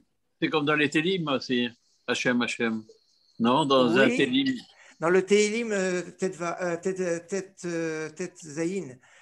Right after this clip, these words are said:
Speaker 2: C'est dans
Speaker 1: Oui.
Speaker 2: le Télim. Attends, je vais te dire, voilà, euh, si tu veux.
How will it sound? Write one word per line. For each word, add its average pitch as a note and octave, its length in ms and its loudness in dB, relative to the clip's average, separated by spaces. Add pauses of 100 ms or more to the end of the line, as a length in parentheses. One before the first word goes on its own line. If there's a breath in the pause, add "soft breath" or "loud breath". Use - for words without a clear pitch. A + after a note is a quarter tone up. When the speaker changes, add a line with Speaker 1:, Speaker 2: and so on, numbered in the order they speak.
(160 soft breath)
Speaker 2:
C'est - 280 -10
dans A#3 100 0
Speaker 1:
Oui. A3+ 160 2
Speaker 2:
le D#3+ 140 -6
Télim. G3 640 -4 (160)
Attends, D3 420 -8
je C#3 80 -10
vais C#3+ 60 -10
te C#3 100 -14
dire, F3+ 360 -4
voilà, D3+ 420 -4 (220)
euh, C3 40 -14
si - 160 -18
tu C3+ 140 -16
veux. C3+ 320 -10